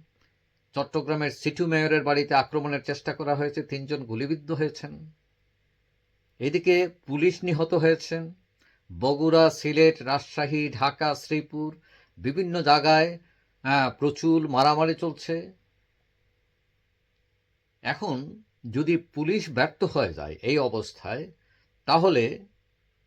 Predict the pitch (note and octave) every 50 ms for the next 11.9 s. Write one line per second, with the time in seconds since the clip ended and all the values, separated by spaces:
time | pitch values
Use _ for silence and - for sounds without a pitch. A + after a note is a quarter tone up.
0 | _ _ _ _ _ _ _ - F3+ B2+ G#2 E2 - - - _ _ _ _ _
1 | _ _ _ _ _ _ _ _ _ _ _ _ _ _ - C3 D3+ G#3 G#3+ -
2 | G#3 F3+ E3 D#3 D3 C#3 D3+ E3 D#3+ C#3+ C#3 D3+ E3+ - - C3 A#2 G#2 - -
3 | - C3 C#3 C#3+ D3 D#3 D#3 D#3 E3 D3 D3+ F3 E3+ E3+ E3 E3 - _ _ _
4 | _ _ _ _ - D3 C#3+ F#3 F#3 G3+ F#3+ D#3+ - - C#3+ B2 A2+ A2 G#2+ G2+
5 | A#2 C3 - C3+ C3 B2+ C#3+ D3 D3 D#3+ D#3+ D#3+ D3 - F3+ D3 D3+ C#3+ C#3 -
6 | C#3+ B2+ A#2+ C3 D#3 D#3+ D#3+ _ _ _ _ _ _ _ _ G#2 A2+ A#2 A2+ A#2+
7 | B2 C#3+ D#3 D#3+ E3+ D#3+ - - D#3+ E3 E3+ C#3 G#2 D#2+ D2+ D2 - _ _ _
8 | _ _ _ _ _ _ _ _ _ _ _ _ _ G2+ F#2 A#2+ A#2+ C#3 D3 D#3
9 | E3 E3 D#3+ - _ _ _ C#3 B2+ C3+ C#3 C#3 D3 D3+ D#3+ E3+ E3 E3 D3 C3+
10 | C#3+ C#3+ C#3 B2+ - - D#3 D3+ D#3+ E3 D#3 D#3 - D#3 D3 C#3 - D#3 D3 C3+
11 | C3+ C3+ - A#2+ - - - - F2 F2 D2 D#2 D2+ C#2+ C2+ - - -